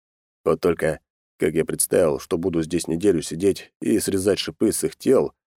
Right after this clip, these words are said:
то мне аж плохо стало. Но, с другой стороны, разлом ещё не закрыт. Гадский разлом был по площади меньше муравейника,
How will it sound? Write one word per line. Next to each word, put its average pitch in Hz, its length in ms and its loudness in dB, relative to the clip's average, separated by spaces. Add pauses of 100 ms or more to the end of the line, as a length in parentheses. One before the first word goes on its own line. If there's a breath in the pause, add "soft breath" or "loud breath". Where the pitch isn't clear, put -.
то 113 120 0
мне 120 200 4
аж 98 160 0
плохо 127 380 2
стало. 71 420 0 (840)
Но, 131 280 6
с 120 60 2
другой 95 280 0
стороны, 87 440 0 (380)
разлом 104 420 2
ещё 107 180 -2
не 107 80 0
закрыт. 98 520 -2 (840)
Гадский 127 560 0
разлом 117 600 2 (500)
был 135 320 2
по 117 100 -2
площади 113 580 0
меньше 104 440 2
муравейника, 98 960 2